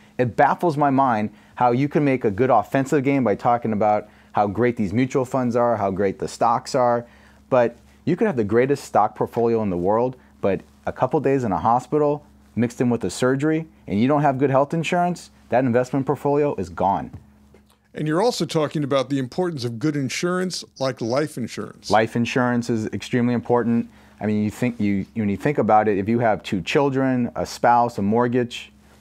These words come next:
Speaker 1: you need a, you need to protect. You need protection. You need a good defensive plan because if something, God forbid, happens to you, you need life insurance. Your investment portfolio can only go so far.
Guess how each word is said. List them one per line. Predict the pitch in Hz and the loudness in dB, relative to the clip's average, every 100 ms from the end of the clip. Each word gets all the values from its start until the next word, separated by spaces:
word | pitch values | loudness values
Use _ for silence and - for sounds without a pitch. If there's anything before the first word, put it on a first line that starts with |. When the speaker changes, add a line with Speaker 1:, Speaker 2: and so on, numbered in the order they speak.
| - _ _ _ | -20 _ _ _
Speaker 1:
you | - 143 | -2 2
need | 180 151 | 2 4
a, | 139 127 | 4 2
you | 127 | 0
need | 160 165 | 0 0
to | |
protect. | 151 147 - 208 - - - _ | -2 -2 0 -2 -4 -20 -20 _
You | 113 | -2
need | 139 151 151 | 0 0 -2
protection. | 156 185 190 - 80 - | -2 0 0 -2 -10 -6
You | 104 | -2
need | 135 151 | 0 2
a | 110 | 2
good | 123 135 | 0 0
defensive | 143 151 143 127 127 | -2 0 -2 -2 -2
plan | 175 160 | 0 0
because | 110 101 | 0 -2
if | 95 | -2
something, | - - 160 | -2 -2 0
God | 123 127 | 2 2
forbid, | 135 139 139 | 2 -2 0
happens | 151 170 147 120 | 0 0 -4 -4
to | 104 | -2
you, | 104 | -2
you | 98 120 | 0 0
need | 127 120 | 0 0
life | - 139 139 | 0 -2 -2
insurance. | 101 - 80 - - | -6 -6 -8 -10 -14
Your | - 110 | -4 2
investment | 120 165 165 | 2 2 -2
portfolio | 143 131 139 135 127 | -2 -2 0 0 -2
can | 113 | -2
only | 123 135 | 0 0
go | 127 117 | 2 0
so | - 113 | 0 -2
far. | 107 113 113 78 | 0 -2 -2 -4